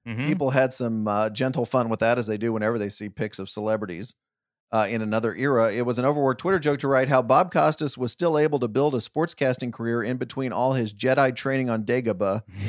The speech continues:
Speaker 1: <laughs>
Speaker 2: Will always amaze me. Also, from the Michael Jordan Content Palooza, David, what would all this be without new shoes coming out?
Speaker 1: Oh my
Speaker 2: Uh,
Speaker 1: God.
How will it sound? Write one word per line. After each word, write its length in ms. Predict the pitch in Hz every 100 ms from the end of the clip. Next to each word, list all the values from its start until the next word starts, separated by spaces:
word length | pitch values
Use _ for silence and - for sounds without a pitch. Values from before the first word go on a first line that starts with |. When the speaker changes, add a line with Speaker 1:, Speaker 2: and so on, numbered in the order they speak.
| 107 -
Speaker 1:
<laughs> 400 | 247 - 240 185 _ _ -
Speaker 2:
Will 140 | 120
always 500 | 90 120 120 117 - -
amaze 360 | 113 107 95 -
me. 60 | _ _ _ _ _ _ _ -
Also, 640 | 151 262 - 147 92 - - _ _ _ _ _
from 200 | 160 151
the 100 | 147
Michael 280 | 139 143 143
Jordan 300 | 127 139 131
Content 400 | 143 131 139 120
Palooza, 480 | 127 127 117 139 175 _ _ _ _ _
David, 300 | 147 175 185
what 200 | 147 208
would 100 | 196
all 160 | 175 175
this 180 | 165 147
be 220 | 131 156
without 400 | 156 139 135 127
new 320 | 131 147 180
shoes 760 | 160 - 180 180 156 123 107 110 - _ -
coming 300 | 127 117 107
out? 340 | 98 87 101 - _ _
Speaker 1:
Oh 40 | 101
my 60 |
Speaker 2:
Uh, 280 | 120 117 107
Speaker 1:
God. 320 | 78 80 82